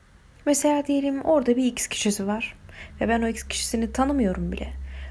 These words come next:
Ama bir anda diyorum ki, "Ya bu X kişisi ne kadar iyi bir insan."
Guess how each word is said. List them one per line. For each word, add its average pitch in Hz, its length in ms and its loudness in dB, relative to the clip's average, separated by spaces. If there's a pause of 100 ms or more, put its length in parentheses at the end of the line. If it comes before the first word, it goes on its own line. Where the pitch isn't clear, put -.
(280)
Ama 277 300 -2
bir 302 120 6
anda 233 280 2
diyorum 269 300 4
ki, 220 280 -2 (320)
"Ya 269 160 0
bu 247 180 2
X 247 220 -6
kişisi - 400 -4
ne 254 100 -2
kadar 247 240 0
iyi 208 280 -2
bir 190 60 0
insan." 190 400 -4